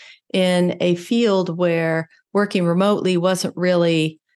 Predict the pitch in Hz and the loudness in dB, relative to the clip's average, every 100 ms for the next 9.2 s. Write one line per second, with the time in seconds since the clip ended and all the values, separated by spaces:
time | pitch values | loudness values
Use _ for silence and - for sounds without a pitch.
0 | - - - 254 294 330 - 214 180 170 | -16 -14 -4 0 0 0 -2 -2 0 0
1 | 165 - 175 175 185 190 175 175 - 233 | 0 0 0 2 0 0 -2 -4 -4 0
2 | 226 170 151 156 160 _ _ _ _ _ | 2 2 0 -2 -4 _ _ _ _ _
3 | - 226 226 220 220 214 208 202 202 269 | -6 -2 0 0 0 -2 -2 -2 -2 -2
4 | 262 202 190 185 180 226 196 165 190 208 | 0 0 2 0 0 0 0 0 0 0
5 | 180 175 160 160 175 175 165 170 165 165 | 0 0 0 0 -2 -4 -2 -2 0 0
6 | 160 156 _ - _ - 180 185 202 208 | -2 -4 _ -20 _ -6 0 2 2 2
7 | 208 208 - 190 185 180 175 196 175 190 | 2 0 0 -2 0 -2 -2 -2 0 0
8 | 185 180 180 180 175 170 196 190 185 180 | 2 2 0 0 0 0 0 0 0 0
9 | 170 170 | 0 -2